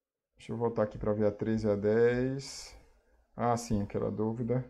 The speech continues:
E a dez. Eu vou fazer depois a dez. Ok? Mas vamos lá. É...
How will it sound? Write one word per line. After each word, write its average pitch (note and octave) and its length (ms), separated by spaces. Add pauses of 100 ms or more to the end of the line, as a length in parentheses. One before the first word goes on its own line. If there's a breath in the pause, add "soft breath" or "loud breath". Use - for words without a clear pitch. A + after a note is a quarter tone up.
(1160)
E A2 100
a G#2 60
dez. G2+ 840 (280)
Eu G#2+ 80
vou - 120
fazer G#2+ 260
depois G#2+ 320
a G#2+ 80
dez. G2+ 420 (720)
Ok? C#3 560 (440)
Mas A2+ 140
vamos C3+ 240
lá. G2+ 300 (220)
É... G#2 640